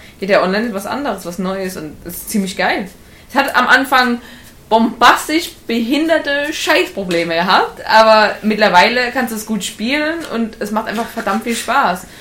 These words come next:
Also du hast halt diese ganze G T A-Welt, die du sowieso so geil findest, aus dem, aus dem Singleplayer und dann kannst du mit Freunden da rum, rumcruisen und je weiter du kommst ja auch im Level, desto mehr schaltet sich auch für dich frei und auch auf der Karte im Allgemeinen. Also du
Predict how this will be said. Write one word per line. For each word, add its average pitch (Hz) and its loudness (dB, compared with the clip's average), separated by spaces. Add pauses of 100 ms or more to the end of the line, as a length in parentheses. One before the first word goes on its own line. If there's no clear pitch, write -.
(160)
Also 214 0
du 208 2
hast 247 4
halt 233 2
diese 208 0
ganze 277 0
G 247 -4
T 254 -2
A-Welt, 233 0
die 220 -4
du 208 -2
sowieso 233 -4
so 185 -6
geil 160 0
findest, 180 -6
aus 190 -6
dem, 180 -6
aus 175 -8
dem 170 -8
Singleplayer 180 -6 (320)
und 190 -6
dann 262 4
kannst 311 0
du 262 -4
mit 254 -2
Freunden 240 -4
da 202 2
rum, 208 -4
rumcruisen 196 -6
und 160 -10
je 190 -2 (300)
weiter 233 2
du 196 -2
kommst 214 -6
ja 240 0
auch 214 -6
im 180 -4
Level, 214 -4 (280)
desto 208 -4
mehr 226 4
schaltet 240 -2
sich 226 -2
auch 214 0
für 214 -6
dich 202 -6
frei 233 2
und 208 0
auch 165 2
auf 196 0
der - 0
Karte 220 2
im 160 -2
Allgemeinen. 185 0
Also 175 -4
du 165 -6